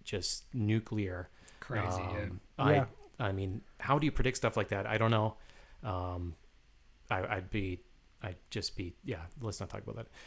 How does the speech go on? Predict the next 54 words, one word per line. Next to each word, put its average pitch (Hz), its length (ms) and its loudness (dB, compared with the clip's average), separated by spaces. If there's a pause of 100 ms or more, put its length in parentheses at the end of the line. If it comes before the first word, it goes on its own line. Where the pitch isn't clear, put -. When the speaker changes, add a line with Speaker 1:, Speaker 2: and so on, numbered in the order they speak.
(140)
Speaker 1:
that. 185 1300 12 (160)
Um, 226 140 0 (680)
<laughs> - 0 -
Speaker 2:
<laughs> - 0 -
Speaker 1:
um, 110 320 6 (100)
there 120 120 6
was 113 120 8
a 117 60 4
point 127 240 6
where 110 100 4
it 110 40 6
was 101 100 0
at, 104 140 0 (140)
where 107 180 2
it 110 240 -2
was 107 140 0
at 107 120 0
forty 107 220 2
sats, 104 300 2
and - 20 -2
it's 101 100 -2
like, 117 120 0
"I 226 60 2
should 214 160 0
get 220 100 2
back 208 200 0
in 220 100 4
here. 160 160 8
This 113 160 2
is, 139 200 -2 (440)
this 147 160 -2
is, 143 220 -2
uh, 143 380 6
this 139 160 -2
will 147 60 -2
be 139 80 0
fun." 147 240 2
It's, 98 140 -2 (140)
and 107 180 2
then 95 180 0
I 90 160 -4 (200)
forgot 98 300 0
about 147 200 4
it, 170 160 2
and, 92 300 -4
like, 87 180 -6 (560)
it 90 180 -6
was 87 160 -4
just - 400 -6 (260)
insane. 95 440 -2 (140)
But - 240 -6
no, 104 340 4 (260)
uh, 101 240 2
I, 92 280 0